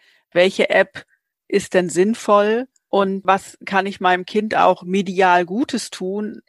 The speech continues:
anstatt es nur, ich sag jetzt mal, digital ruhig zu stellen. Also ich sehe das manchmal wirklich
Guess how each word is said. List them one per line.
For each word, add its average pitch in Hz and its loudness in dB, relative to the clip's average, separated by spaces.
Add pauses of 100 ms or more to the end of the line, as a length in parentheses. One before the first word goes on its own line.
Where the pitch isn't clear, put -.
(140)
anstatt 190 -2
es - -10
nur, 185 -2
ich 180 -8
sag 185 -2
jetzt 185 -10
mal, 180 -2
digital 180 -2
ruhig 202 -2
zu - -10
stellen. 160 -2
Also 175 -2
ich - -8
sehe 208 -4
das 208 -4
manchmal 196 -2
wirklich 196 -4